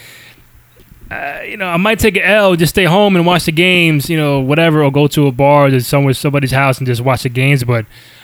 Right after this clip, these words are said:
um, in other interesting news here in the world of New York and the Garden, we, the Knicks don't have a head coach now. They fired Jeff Hornacek.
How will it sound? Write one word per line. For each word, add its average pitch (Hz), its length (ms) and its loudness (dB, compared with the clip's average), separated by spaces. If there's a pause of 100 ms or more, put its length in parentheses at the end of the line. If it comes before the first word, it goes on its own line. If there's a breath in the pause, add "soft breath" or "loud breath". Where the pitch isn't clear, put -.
(140 loud breath)
um, 127 580 0 (580)
in 160 200 -4
other 165 500 0 (480)
interesting 151 640 -2
news 147 360 0
here 143 260 2
in 131 60 0
the 131 80 -2
world 131 200 0
of 123 80 -4
New 127 80 -2
York 139 380 0
and 123 180 -4
the 117 60 -6
Garden, 139 640 0
we, 127 160 -2
the 135 320 -6
Knicks 147 300 -4 (200)
don't 147 220 -2
have 156 140 0
a 139 60 0
head 143 140 -2
coach 156 300 -2
now. 156 260 0 (680 soft breath)
They 135 120 0
fired 147 440 -2
Jeff 143 200 -2
Hornacek. 147 600 -2